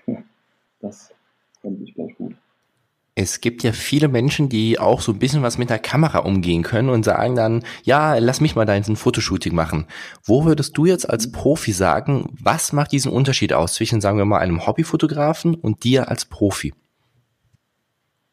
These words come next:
Speaker 1: Also, es ist auf jeden Fall, wie man, auf jeden Fall nicht, wie man im ersten Moment vielleicht denken würde, das Equipment.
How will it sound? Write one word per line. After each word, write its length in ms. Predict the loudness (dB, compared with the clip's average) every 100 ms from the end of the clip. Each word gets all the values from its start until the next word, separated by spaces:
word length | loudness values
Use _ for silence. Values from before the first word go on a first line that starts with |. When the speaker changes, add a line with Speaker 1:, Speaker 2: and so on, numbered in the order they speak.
| _ _ _ _ _ _ _ _ _ -20 -20 -20 _ _ _ _ -2
Speaker 1:
Also, 320 | 2 2 0
es 140 | -2
ist 100 | -2
auf 260 | -2 -4 0
jeden 260 | 0 0 2
Fall, 440 | 4 6 6 2 0
wie 280 | 0 4
man, 480 | 4 6 4 2 -4 _ _ _ -10
auf 160 | -2
jeden 160 | -2 2
Fall 160 | 2
nicht, 260 | 2 0 0
wie 60 | 2
man 160 | 4
im 80 | 2
ersten 260 | 0 0 0
Moment 300 | 2 0 0
vielleicht 280 | -2 0
denken 360 | 0 0 0 -2
würde, 260 | 0 0 0
das 160 | -4
Equipment. 600 | -8 -6 -4 -4 -6 -6